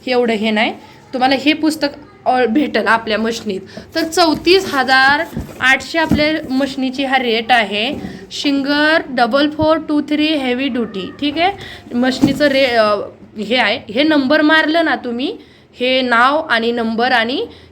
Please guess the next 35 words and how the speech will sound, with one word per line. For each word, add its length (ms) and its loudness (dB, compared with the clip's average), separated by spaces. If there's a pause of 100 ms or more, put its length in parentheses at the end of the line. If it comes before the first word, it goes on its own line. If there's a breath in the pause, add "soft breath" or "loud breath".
हे 120 2
मारलं 540 2
ऑनलाईन, 380 0
मी 200 -2 (160)
Amazon-वरून 680 2
घेतलेलं 480 0
आहे. 340 0 (440 loud breath)
मला 220 2
पडलेली 500 0
आहे 260 2
किती, 440 -2
अठ्ठावीस 640 -2
का 80 -2
किती 260 -6
पडलेली 500 -4
आहे. 320 0 (500 loud breath)
त्यामुळं 360 2
का 140 -2
नाही, 220 0 (160)
त्याचं, 240 0
हे 380 -2
जो 140 0
रेट 340 2 (220)
अपडाऊन 400 2
होत 280 -2
राहतं, 340 -6 (360 loud breath)
कधी 180 -2
जादा 380 2
पण 200 -2
होतं, 380 -4
कधी, 280 -6 (160)
कधी 180 0
कमी 300 0
पण 200 -2
होतं. 320 -2